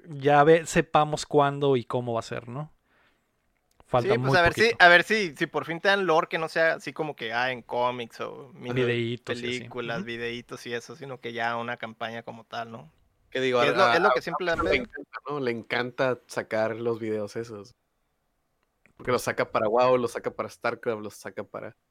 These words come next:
Speaker 3: que hablando de StarCraft, no ha tenido nada, güey. También desde hace rato, güey.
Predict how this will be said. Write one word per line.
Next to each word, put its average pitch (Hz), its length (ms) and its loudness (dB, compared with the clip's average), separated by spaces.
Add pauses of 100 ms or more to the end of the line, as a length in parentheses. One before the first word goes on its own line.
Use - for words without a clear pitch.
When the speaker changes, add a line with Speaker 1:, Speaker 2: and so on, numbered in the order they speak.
(160)
Speaker 3:
que - 100 -2
hablando 151 320 2
de 170 220 2
StarCraft, 143 480 -6 (100)
no 139 200 -8
ha 135 80 -10
tenido 160 360 -6
nada, 143 520 -8
güey. 101 280 -14 (340)
También 104 360 -8
desde 120 160 0
hace 110 160 -6
rato, 120 320 -6
güey. 113 200 -10